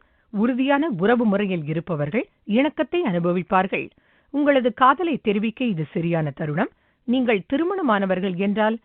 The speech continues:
உங்களது துணையுடன் ஏன் வெளியே சென்று இன்பமாக இருக்கக்கூடாது? லியோ, கெரியர். விமான போக்குவரத்து துறையில் இணைவது குறித்து கனவு காண்பவர்களுக்கு இன்று அது நிறைவேறும்.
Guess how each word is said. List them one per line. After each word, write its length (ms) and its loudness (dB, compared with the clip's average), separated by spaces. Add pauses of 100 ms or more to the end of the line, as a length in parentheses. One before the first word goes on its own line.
(140)
உங்களது 500 2
துணையுடன் 500 -2 (300)
ஏன் 360 0
வெளியே 320 0
சென்று 360 0
இன்பமாக 480 0
இருக்கக்கூடாது? 880 -2 (240)
லியோ, 520 6 (340)
கெரியர். 420 6 (320)
விமான 440 -2
போக்குவரத்து 640 -4
துறையில் 420 -2
இணைவது 400 -2
குறித்து 440 -4
கனவு 440 -2
காண்பவர்களுக்கு 800 -4 (220)
இன்று 380 -2
அது 260 -2
நிறைவேறும். 560 -4